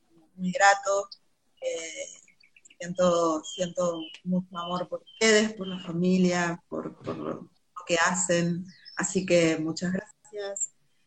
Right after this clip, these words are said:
Eh, eso.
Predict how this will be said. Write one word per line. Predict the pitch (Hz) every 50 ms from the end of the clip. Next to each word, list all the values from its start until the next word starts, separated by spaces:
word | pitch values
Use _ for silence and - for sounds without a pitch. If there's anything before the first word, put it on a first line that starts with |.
| _ _ _ _ -
Eh, | - 175 170 165 165 160 156 156 151 151 - - _ _ _ _ _ _ _ 1077 1077 1077 1077 1077 _ _ _ _ _ 1077 1077 1077 1077 1077 - _ _ _ _ _ 1077 - 1077 1077 - _ _ _ _ _ - - - - - -
eso. | 214 208 196 190 190 - - 175 160 156